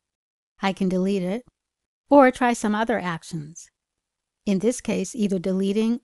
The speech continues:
or not running the program. But since I know this file is safe, I'll close the dialog box. Download Manager can be accessed anytime by clicking Tools and View Downloads.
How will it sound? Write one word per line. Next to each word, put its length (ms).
or 260
not 260
running 320
the 100
program. 580
But 140
since 220
I 100
know 180
this 180
file 260
is 120
safe, 460
I'll 240
close 380
the 120
dialog 540
box. 500
Download 380
Manager 400
can 160
be 120
accessed 640
anytime 560
by 160
clicking 400
Tools 540
and 160
View 220
Downloads. 720